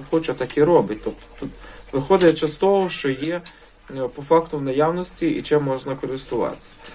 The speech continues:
От, е, горіхокол вже апробований неодноразово, скажімо так. Е, що мені дуже в ньому подобається, те, що... Він дуже тихий.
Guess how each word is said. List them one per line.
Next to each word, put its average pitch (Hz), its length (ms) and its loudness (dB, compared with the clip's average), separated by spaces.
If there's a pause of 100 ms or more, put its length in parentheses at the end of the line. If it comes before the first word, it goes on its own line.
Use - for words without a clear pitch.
(600)
От, 123 440 0
е, 123 600 6 (600)
горіхокол 202 600 6
вже 151 240 8
апробований 147 1040 4 (1300)
неодноразово, 147 1080 4
скажімо 190 560 -4
так. - 200 -6 (1000)
Е, 131 320 2
що 220 180 6
мені 196 200 2
дуже 175 280 -2
в 170 60 0
ньому 180 240 0
подобається, 175 840 6 (100)
те, 180 140 0
що... 165 360 4 (1200)
Він 139 160 0
дуже 143 300 2
тихий. 113 400 -2